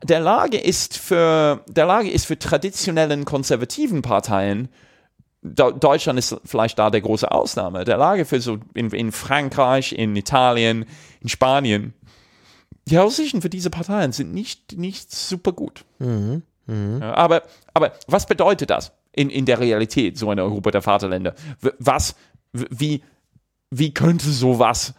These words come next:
Speaker 1: so in Kraft treten? Was für Änderungen wird das dann bedeuten? Rückwärts gehen in Sachen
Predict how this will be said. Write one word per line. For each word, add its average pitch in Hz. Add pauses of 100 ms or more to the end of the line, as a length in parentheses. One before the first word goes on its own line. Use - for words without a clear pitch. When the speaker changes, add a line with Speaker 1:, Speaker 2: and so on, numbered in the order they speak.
(260)
Speaker 1:
so 110
in 101 (160)
Kraft -
treten? 127 (300)
Was 139
für - (140)
Änderungen 131 (260)
wird 131
das 120
dann 107
bedeuten? 135 (680)
Rückwärts 151
gehen 175
in 147
Sachen 147